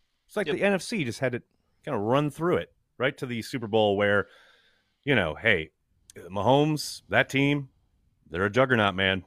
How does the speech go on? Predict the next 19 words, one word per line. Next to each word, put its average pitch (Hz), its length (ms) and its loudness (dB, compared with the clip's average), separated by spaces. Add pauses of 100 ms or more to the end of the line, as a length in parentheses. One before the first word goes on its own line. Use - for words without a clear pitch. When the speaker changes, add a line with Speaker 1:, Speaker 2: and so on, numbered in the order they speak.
Speaker 1:
And 123 120 4
it - 20 6
makes 151 240 2
it 147 60 2
all 147 160 6
the 147 80 -8
sweeter 156 320 0
that 120 100 -4
the 107 60 -8
Packers 117 340 2
beat 127 320 -6
them, 87 260 -2
although 117 360 2
it 117 80 -6 (240)
kinda 247 180 -4
makes 165 180 0
it 127 60 -12
more 107 200 -2
annoying 143 600 2